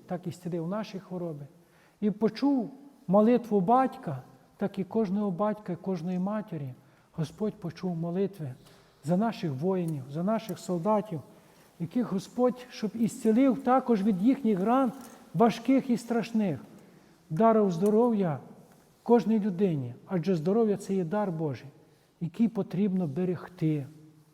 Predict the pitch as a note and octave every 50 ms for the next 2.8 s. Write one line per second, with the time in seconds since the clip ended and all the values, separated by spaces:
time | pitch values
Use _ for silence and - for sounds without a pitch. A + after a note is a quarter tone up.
0 | _ _ _ - _ _ _ _ _ _ _ _ _ _ _ _ _ _ _ _
1 | - F#3 F3+ F3+ F3+ D#3 - - - F3+ E3+ E3 E3 E3 - - - - - C#3
2 | E3+ F#3+ F3+ - - F3+ F3 F3 D#3 F3+ F3 E3 F#3+ A#3+ C4 B3